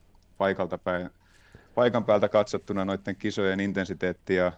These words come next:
tempo, niin se on, se on huimavia verrattuna, miten se T V:stä erottuu. Että kyllä tota niin, niin sillain täytyy olla ylpeä, että ollaan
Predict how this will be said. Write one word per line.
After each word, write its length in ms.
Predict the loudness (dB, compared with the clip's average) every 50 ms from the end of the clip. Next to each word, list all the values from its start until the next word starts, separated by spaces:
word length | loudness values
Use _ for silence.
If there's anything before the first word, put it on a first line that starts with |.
| -10 _ _
tempo, 360 | -2 -2 -2 -2 -2 -4 -4
niin 220 | -4 -4 -6 -8 -10
se 160 | -12 -10 -8 -6
on, 200 | -6 -6 -6 -8 _
se 120 | -10 -8
on 100 | -8 -4
huimavia 500 | 0 0 2 2 0 -2 -4 -4 -4 -2
verrattuna, 480 | -2 -2 -2 -2 -6 -8 -10 -10 -10 -10
miten 220 | -10 -12 -12 -12
se 80 | -12 -12
T 100 | -8 -6
V:stä 440 | -6 -6 -6 -6 -10 -12 -12 -10 -8
erottuu. 500 | -8 -8 -8 -10 _ -14 -14 -14 -14 -14
Että 220 | -16 _ -20 -18
kyllä 240 | -16 -14 -14 -14 -14
tota 280 | -14 -16 -16 -16 -16
niin, 240 | -16 -16 -14 -14 -12
niin 160 | -12 -12 -14 -14 -18 _ _ _ _ _ _ _ _ _
sillain 300 | -6 -2 0 0 0 0
täytyy 260 | 0 -2 -2 -2 0
olla 140 | 0 0 2
ylpeä, 340 | 0 0 -2 -2 -6 -8 -8
että 180 | -8 _ -8
ollaan 340 | -6 -6 -6 -6 -6 -8 -10